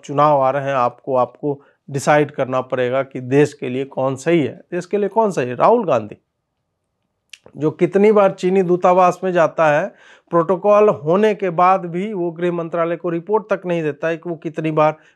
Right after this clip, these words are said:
मिलने गया है, क्या करने के लिए गया है, जबकि ये सब बताना होता है। खैर, तो आ-, आप ही सोचिए ना कि ओवैसी को या प्रकाश राज को या ऐसे लोगों को ये जानकारी क्यों चाहिए? मैंने पहले भी कहा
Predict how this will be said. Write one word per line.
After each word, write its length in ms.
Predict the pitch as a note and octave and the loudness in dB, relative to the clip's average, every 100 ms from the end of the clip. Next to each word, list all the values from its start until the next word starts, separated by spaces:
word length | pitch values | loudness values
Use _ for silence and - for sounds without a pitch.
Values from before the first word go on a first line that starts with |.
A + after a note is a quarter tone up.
| - | -4
मिलने 260 | E3 E3+ D#3 | -2 0 0
गया 180 | D#3 | -2
है, 200 | D#3+ D#3 - | -4 -4 0
क्या 180 | F#3 E3+ | 2 2
करने 340 | D3+ C3+ C3+ | 0 -2 -4
के 120 | - | -6
लिए 160 | A2+ - | -10 -10
गया 220 | - - | -14 -16
है, 100 | - _ _ _ - | -20 _ _ _ -8
जबकि 240 | C3+ C#3 | -6 -2
ये 100 | F3+ | 0
सब 220 | E3+ F3+ | 2 0
बताना 360 | C#3+ C#3 D#3+ D#3+ | 0 2 4 4
होता 320 | A#2+ A2 - | 2 -2 -12
है। 120 | - _ _ _ _ _ | -16 _ _ _ _ _
खैर, 200 | - F#3+ A#2+ - _ _ _ _ _ | 2 2 2 -6 _ _ _ _ _
तो 400 | - G#3+ A#3+ - _ - | 2 4 2 -2 _ 0
आ-, 180 | G#3 - | 0 4
आप 200 | G#3+ A#3+ | 2 4
ही 100 | C#4+ | 2
सोचिए 340 | C#4 G3+ D#3+ D#3+ | 2 0 0 -2
ना 140 | F#3+ | -4
कि 140 | A3 G3+ | -4 -6
ओवैसी 640 | F3+ F3 F3+ F#3 A3+ A3 | -2 2 2 2 -2 -6
को 260 | D#3 D#3+ F3 | -6 -4 0
या 140 | F#3 | 0
प्रकाश 500 | F3+ F#3 F#3 F#3 F#3+ F#3+ | -2 -6 0 2 2 0
राज 300 | F3 D3 C#3 | -2 -2 -4
को 140 | F#3 | -6
या 240 | G3 G3+ | -2 -2
ऐसे 340 | F#3 F3+ - A#3+ | -2 -4 -2 -2
लोगों 340 | F#3+ E3 G3+ | -2 -4 -6
को 120 | G#3+ | -8
ये 160 | B3 A3+ | -6 -4
जानकारी 460 | A3 A3+ A3 A3+ A3 | -2 -2 -2 -6 -6
क्यों 200 | A#3+ A3 | -4 -4
चाहिए? 440 | E3+ B2 G2+ - _ _ _ _ _ - | -4 -6 -8 -20 _ _ _ _ _ -4
मैंने 160 | D#3+ | -2
पहले 340 | F#3+ G#3 A3+ A#3+ | 0 2 4 2
भी 100 | A3 | 2
कहा 280 | A3+ G#3 | 0 0